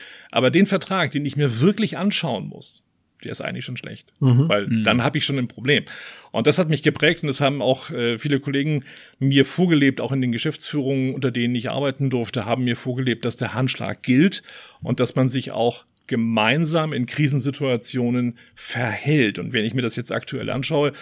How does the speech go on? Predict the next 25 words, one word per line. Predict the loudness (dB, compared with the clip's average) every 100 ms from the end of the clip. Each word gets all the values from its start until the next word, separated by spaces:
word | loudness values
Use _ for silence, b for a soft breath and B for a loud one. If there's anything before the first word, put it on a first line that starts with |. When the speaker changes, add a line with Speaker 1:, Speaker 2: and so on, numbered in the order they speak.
| B B B -2
Speaker 1:
ihr | 2
werdet | 2 2
genau | 0 0
wie | 2 2
wir | 2 2
auch | 2 0 0
mit | -4
dem | -2 -2
Thema | 0 -2
der | -2 -4
Preissteigerung | -2 -4 -2 -4 -4 -2 -4 -6
zu | -6
kämpfen | -6 -4 -4 -2
haben. | 0 0
Bei | 0
uns | 0 -2 -4 -6
stehen | -2 0
auch | 2 0
jeden | 0 0
Tag | -2 -4
die | -2
Lieferanten | -2 -2 -4 -4 -4
in | -2
der | -4 -2
Tür | 0 0